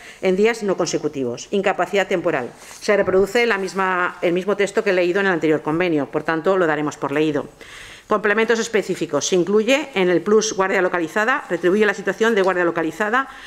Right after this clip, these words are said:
fuera de la jornada laboral, el importe será de cien euros al mes. Segundo, comunicar el acuerdo del Pleno del presidente de la Comisión de Seguimiento y modifi-, y notificar el mismo a los representantes del personal con indicación de los recursos que estimen pertinentes.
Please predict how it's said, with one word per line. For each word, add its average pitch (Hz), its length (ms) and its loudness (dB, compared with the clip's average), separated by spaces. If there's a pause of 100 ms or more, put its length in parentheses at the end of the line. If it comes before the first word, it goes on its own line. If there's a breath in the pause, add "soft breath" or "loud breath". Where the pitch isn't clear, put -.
(140 loud breath)
fuera 208 200 4
de 196 40 2
la 190 80 -4
jornada 180 240 0
laboral, 190 320 2
el 233 60 0
importe 202 400 0
será 214 260 0
de 196 80 -2
cien 165 220 -2
euros 156 220 0
al 143 80 -2
mes. 120 300 -8 (1300 loud breath)
Segundo, 202 560 2 (1000)
comunicar 196 480 2
el 240 80 2
acuerdo 208 240 2
del 196 100 4
Pleno 220 200 2
del 165 120 -2
presidente 180 400 0
de 214 80 4
la 190 100 0
Comisión 185 380 0
de 180 80 2
Seguimiento 208 640 0
y 202 100 2
modifi-, 185 360 0 (280)
y 226 100 2
notificar 196 480 -2
el 185 100 -2
mismo 208 220 0
a - 20 4
los 220 80 4
representantes 185 480 0
del 165 80 0
personal 214 480 -2
con 202 100 -2
indicación 175 580 0 (500 loud breath)
de 214 80 6
los 202 80 6
recursos 214 280 2
que 226 80 -2
estimen 185 280 2
pertinentes. 190 640 0